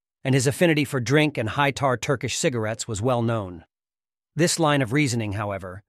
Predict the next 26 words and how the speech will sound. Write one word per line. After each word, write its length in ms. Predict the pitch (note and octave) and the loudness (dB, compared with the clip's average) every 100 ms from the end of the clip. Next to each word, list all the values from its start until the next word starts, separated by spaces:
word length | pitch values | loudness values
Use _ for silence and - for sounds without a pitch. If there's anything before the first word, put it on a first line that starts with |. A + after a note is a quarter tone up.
| _ _ _ | _ _ _
underestimated 800 | D3+ D#3 C#3+ D3 - C3 A#2+ A2 | 2 4 4 2 2 0 -2 -4
Crabb's 340 | - C3 B2 A#2 | -4 -2 0 -2
ability 380 | A2+ B2+ A#2 | 0 0 -2
as 140 | A2 A2 | -4 -4
a 40 | |
frogman 720 | G#2+ D#3+ C#3+ G#2 G#2+ F2+ F2+ - _ _ _ | -2 2 2 2 -4 -6 -12 -16 _ _ _
and 120 | C3 B2+ | -2 2
ignored 320 | A#2 C#3+ C#3+ | 4 4 4
the 80 | B2+ | 0
fact 320 | C#3 A2+ - | 0 0 -2
that 180 | A2+ - | -10 -4
Portsmouth's 480 | C#3 B2+ B2+ A#2+ | -2 -2 -2 -4
sheltered 480 | - - A#2 - G#2 | -4 -4 -4 -4 -6
docks 400 | A#2+ G#2+ G2+ - | -4 -4 -4 -8
weren't 260 | A#2 B2+ A#2 | -2 -2 -2
particularly 600 | A#2+ C3 A#2+ A2+ A2+ A2+ | -6 -4 -4 -4 -4 -4
difficult 460 | G2+ A2 G#2 G#2 A2 | -4 -6 -6 -8 -2
diving 340 | A2+ A2+ G#2+ | 0 0 -2
territory 500 | A#2+ G#2+ - G#2+ G2+ | -4 -6 -6 -8 -8
for 140 | - | -10
someone 300 | G#2 A2+ G#2 | -6 -4 -2
of 80 | G2 | -4
his 120 | F#2+ | -6
experience 640 | G2+ - - A2 G#2 F#2 - | -8 -6 -4 -2 -4 -8 -8
and 120 | G2 | -6
skill. 480 | - B2+ G#2+ F2+ | -6 -4 -6 -8